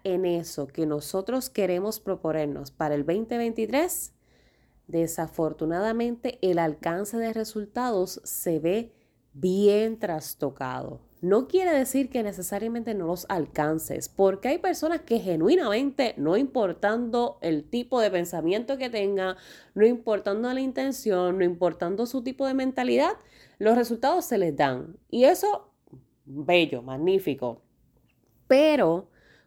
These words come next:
como tú eres parte de la tribu de Ruta a la Adultez, y como yo sé que si tú estás escuchando este episodio es porque tú quieres elevar ese mindset para el veinte veintitrés,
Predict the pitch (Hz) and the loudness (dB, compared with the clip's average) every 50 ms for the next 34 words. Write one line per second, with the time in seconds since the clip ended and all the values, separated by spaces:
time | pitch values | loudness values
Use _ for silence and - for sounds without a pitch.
0 | _ _ - 247 247 226 226 233 247 247 - 392 415 403 381 381 - - _ _ | _ _ 0 2 2 2 2 0 -2 2 6 8 8 8 8 6 0 -10 _ _
1 | _ _ 202 233 277 262 - - _ - 226 240 247 240 - 247 240 233 208 190 | _ _ -2 -2 -2 -2 -4 -6 _ -2 -2 -2 -4 -6 -6 -4 -2 -2 -2 -2
2 | 175 190 202 233 233 226 233 202 175 170 151 165 165 190 196 202 202 202 196 196 | -2 0 0 0 2 4 4 2 2 0 -2 -4 -2 -2 -2 -2 -2 -2 -2 -4
3 | 190 - - 202 202 202 - - - _ _ _ - - - - - _ 262 262 | -4 -4 -6 -6 -6 -6 -10 -14 -16 _ _ _ -20 -20 -20 -20 -4 _ 0 4
4 | 254 285 277 269 262 240 302 349 330 - - - - 254 254 254 - _ _ _ | 4 4 4 4 2 2 0 0 0 -2 0 2 2 2 2 0 -8 _ _ _
5 | _ _ _ 208 185 175 - 185 180 - 240 254 - 294 277 269 262 - - 233 | _ _ _ -2 -2 0 -2 -4 -2 -2 -2 -4 -2 -4 -4 -4 -4 0 0 0
6 | 233 240 240 233 233 226 - 214 196 196 196 - - 214 208 196 190 - - 226 | 0 0 -2 -2 -2 -4 -6 -6 -4 -4 -6 -4 -4 -2 -2 -2 -4 -2 -4 -4
7 | 226 220 - - 196 185 - 220 214 - 220 226 220 233 233 - - _ - 233 | -2 -2 -2 -4 -4 -2 -4 -6 -4 0 0 0 2 0 -4 -6 -10 _ 6 6
8 | 233 208 208 196 185 170 160 185 190 208 226 226 226 - _ 185 190 180 - - | 6 8 6 2 0 0 0 0 0 0 -2 -2 -4 -8 _ -8 -8 -6 -8 -10
9 | 220 202 208 214 208 202 196 - - - 143 135 135 - _ _ - - - - | -10 -10 -8 -8 -8 -8 -10 -12 -10 -10 -10 -10 -10 -16 _ _ -20 -20 -20 -20
10 | _ _ _ 185 185 185 185 190 170 185 208 220 - 262 269 262 254 - 254 247 | _ _ _ 2 2 2 2 0 0 -2 -2 -2 -2 -4 -2 -2 -4 -4 -6 -4
11 | 254 269 269 269 269 - - | -2 0 0 0 -2 -4 -10